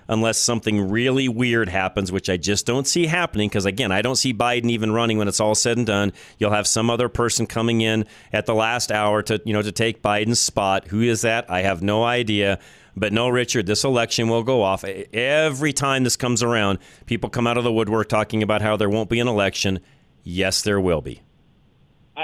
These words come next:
Speaker 2: and I, and I was just gonna say the same thing. A-, again, love your listeners. They are great, and they're good people. Met a lot of them. But stop. We gotta stop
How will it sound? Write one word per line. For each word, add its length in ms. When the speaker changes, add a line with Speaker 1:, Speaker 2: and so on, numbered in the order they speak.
Speaker 2:
and 160
I, 180
and 140
I 60
was 100
just 200
gonna 180
say 120
the 160
same 200
thing. 240
A-, 180
again, 240
love 240
your 140
listeners. 480
They 140
are 100
great, 220
and 80
they're 100
good 220
people. 320
Met 160
a 60
lot 200
of 120
them. 120
But 400
stop. 300
We 180
gotta 320
stop 220